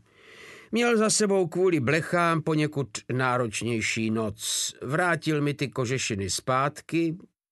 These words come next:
už jsem je ale poslal do služby boží. Ne každý pytel blech má šanci udělat takovou kariéru.“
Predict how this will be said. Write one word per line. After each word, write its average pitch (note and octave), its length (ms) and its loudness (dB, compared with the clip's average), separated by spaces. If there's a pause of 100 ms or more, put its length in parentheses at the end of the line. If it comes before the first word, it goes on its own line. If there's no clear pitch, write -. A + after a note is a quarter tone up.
už C3+ 160 0
jsem C#3+ 240 2
je C#3 100 2
ale C3 260 2
poslal B2 580 0
do A2 180 0
služby G#2+ 440 -2
boží. G2+ 520 -2 (420)
Ne A3 280 2
každý E3+ 520 0
pytel C#3 480 -2
blech A2+ 360 -2
má B2+ 220 0
šanci G2+ 480 -2
udělat G#2 540 -4
takovou G2 540 -6
kariéru.“ F#2+ 840 -6